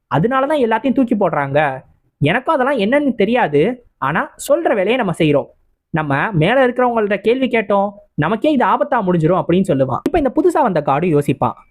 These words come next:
"ஃப்ளோவை கனெக்ட் பண்ணுதா? அப்படின்னா என்ன?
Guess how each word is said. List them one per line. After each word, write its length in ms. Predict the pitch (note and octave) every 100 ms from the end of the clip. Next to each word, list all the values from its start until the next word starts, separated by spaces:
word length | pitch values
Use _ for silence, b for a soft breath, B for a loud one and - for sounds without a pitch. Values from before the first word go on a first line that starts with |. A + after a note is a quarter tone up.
| _ _ _ _
"ஃப்ளோவை 300 | C4+ F4 D#4 D4+
கனெக்ட் 260 | B3 B3
பண்ணுதா? 300 | G#3+ D#3+ C3+ C#3+ - _ -
அப்படின்னா 380 | - A#3+ D4 D#4
என்ன? 200 | A3+ G3